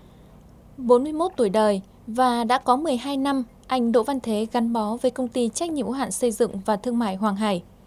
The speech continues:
Với bản tính siêng năng, tỉ mỉ, lại say sưa với nghề, nên anh được lãnh đạo công ty sắp xếp làm việc tại phòng thiết bị với vị trí lái máy thi công. Anh được giao trực tiếp quản lý và vận hành máy xúc,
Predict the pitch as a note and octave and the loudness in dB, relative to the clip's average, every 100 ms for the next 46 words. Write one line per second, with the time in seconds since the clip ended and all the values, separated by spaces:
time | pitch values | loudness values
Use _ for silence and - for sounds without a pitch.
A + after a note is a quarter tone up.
0 | - - - - G3+ A3+ A#3 D#4 D4+ F#3+ | -20 -20 -20 -14 0 2 2 2 0 0
1 | A3 A3 - B3+ A#3 A#3+ A3+ - G#3 G#3 | -2 -2 0 0 0 0 0 0 2 2
2 | G#3 F3 - - - B3 A#3 G#3+ - C4+ | 2 0 -12 -20 -4 0 0 0 -4 -2
3 | C#4+ C4 C4+ B3+ G#3+ G3 - - - B3 | -2 0 2 4 4 2 -6 -18 0 2
4 | A#3 A#3+ A3 G#3+ F#3+ A#3 D4 G#3+ F#3 A#3 | 2 0 0 0 -2 -2 0 -2 0 -4
5 | - A#3+ G#3+ - D#4 - E4 E4+ A#3 G#3+ | 0 -2 0 -2 -6 0 -2 0 -2 0
6 | G3 A3 F#3+ - G3+ - G#3 B3+ E4 C4 | 0 -2 0 -2 -2 0 -2 -2 0 0
7 | G3 - - - - G3+ G#3+ C4+ - G#3+ | 0 -4 -20 -14 -4 2 2 2 -2 -4
8 | - G#3+ A3+ A#3 G#3 G#3+ A3 A#3 B3 A#3+ | -2 -2 0 -2 -2 -2 -4 -2 6 6
9 | A3 - - - - - - - - - | 4 -4 -20 -20 -20 -20 -20 -20 -4 0
10 | A#3+ A3+ G#3+ - C4 A#3+ A#3 G3+ D#4 - | 2 2 0 0 -2 -2 -2 -4 -6 0
11 | C4 G#3+ G3 G#3 C#4+ A#3+ G3+ G3 G#3 F#3+ | 2 2 0 -2 0 -2 -2 -4 -4 -2
12 | G#3 G3+ F4+ | -2 0 -2